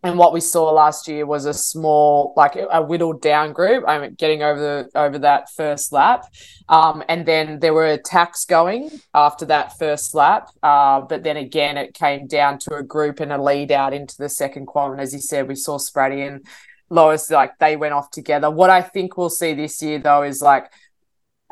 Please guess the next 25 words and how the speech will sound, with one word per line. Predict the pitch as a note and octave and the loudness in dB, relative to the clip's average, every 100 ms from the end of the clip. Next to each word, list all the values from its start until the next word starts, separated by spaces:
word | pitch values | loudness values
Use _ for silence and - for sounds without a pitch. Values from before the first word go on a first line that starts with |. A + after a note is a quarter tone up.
| B3+ A3+ - | -8 -2 2
I | F3+ | 2
think | - G3+ G3+ - _ | 2 -6 -6 -20 _
the, | E3 F#3 G3 | -2 0 2
the | G#3 | 0
thing | G#3 A#3+ | 0 0
is, | A3+ | 0
it's | G#3 G3 | 0 0
not | G#3 - | 0 2
that | D4 C#4 _ | 0 -2 _
one | - D3 E3 D#3+ | -8 2 4 4
or | D#3 | -2
two | - D#3+ | -4 -6
people | D#3+ D#3 D3+ D#3 | -2 -2 0 -2
is | D3 | 0
so | - D3+ | 0 0
much | D3 C#3+ - | 0 -2 -2
higher | D3+ C#3+ C#3+ D3 | -2 2 2 2
above | C#3 C3+ C#3+ C3 | 2 2 2 2
or | C#3 | -2
that | C#3 C#3+ | -4 -4
they've | C#3+ D3+ D3 - | 2 2 2 2
gotten | D3+ D3 | 0 0
so | - D#3 | -4 -2
much | C#3+ C3+ - | -2 -6 -4
better. | C#3 D3 F#3+ | 0 2 2